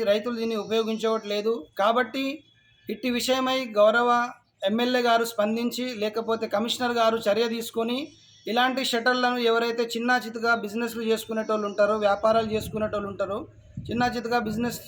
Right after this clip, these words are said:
చేసుకునేటోళ్ళకి టెండర్లు పిలిపించి, వాళ్లకు కిరా-, అగ్గో సగ్గో కిరాయిలకు ఇవ్వండి, వాళ్ళైనా, బీద వాళ్ళైనా బతుకుతారు. ఇలాంటి లక్షల, లక్షల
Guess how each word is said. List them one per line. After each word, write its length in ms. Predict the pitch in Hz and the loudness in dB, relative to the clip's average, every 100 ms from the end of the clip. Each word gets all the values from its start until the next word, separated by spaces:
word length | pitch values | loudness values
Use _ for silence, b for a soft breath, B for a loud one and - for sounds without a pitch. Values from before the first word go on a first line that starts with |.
| 226 | -2
చేసుకునేటోళ్ళకి 640 | 220 - 220 214 214 220 | -2 -2 -2 0 -2 -4
టెండర్లు 400 | - 208 214 233 | -4 0 2 0
పిలిపించి, 480 | 220 220 226 220 240 | 0 -2 -4 -6 0
వాళ్లకు 480 | 220 202 220 214 226 233 - - - | 2 4 2 2 -2 -2 -6 -12 -6
కిరా-, 300 | 214 202 202 196 | -2 2 4 4
అగ్గో 200 | 208 247 | 4 2
సగ్గో 260 | 247 240 | 2 0
కిరాయిలకు 520 | 247 220 220 233 233 226 | 0 2 4 4 2 2
ఇవ్వండి, 400 | 220 220 220 240 | 2 4 2 2
వాళ్ళైనా, 480 | - 208 247 254 254 - - - - | 4 4 6 4 4 4 2 2 2
బీద 140 | 240 | 4
వాళ్ళైనా 420 | 262 262 254 262 254 | 6 6 6 6 6
బతుకుతారు. 540 | 226 - - 180 - - - - - - - - | 6 6 6 6 6 4 4 2 2 2 4 4
ఇలాంటి 420 | 247 254 262 269 247 220 185 180 - - - | 4 4 4 4 6 4 4 2 2 2 2
లక్షల, 320 | 202 - 269 262 214 | 2 2 2 4 4
లక్షల 260 | 214 - | 4 4